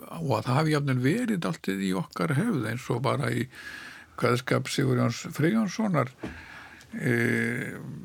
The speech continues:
s-, s-, sko, ekki bara náttúrudýrkun, heldur einhvers slags helgi, einhverju te-,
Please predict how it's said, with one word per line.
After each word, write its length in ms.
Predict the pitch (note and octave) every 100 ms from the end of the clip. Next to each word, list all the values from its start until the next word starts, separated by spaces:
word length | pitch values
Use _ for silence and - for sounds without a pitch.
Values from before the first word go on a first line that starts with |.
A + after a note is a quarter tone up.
| D3 E3
s-, 180 | D3+ -
s-, 460 | - D3+ D#3 -
sko, 180 | - C3+
ekki 340 | B2 D3 - -
bara 200 | C3 A#2+
náttúrudýrkun, 1040 | D#3 - - D#3+ C#3 B2 A3 - - F3+
heldur 240 | D#3 C#3+
einhvers 260 | G3 G#3 E3
slags 240 | E3 C3
helgi, 800 | - - E3+ B3 A#3 - - C3+
einhverju 320 | D#3+ C3 C3 -
te-, 240 | - C3+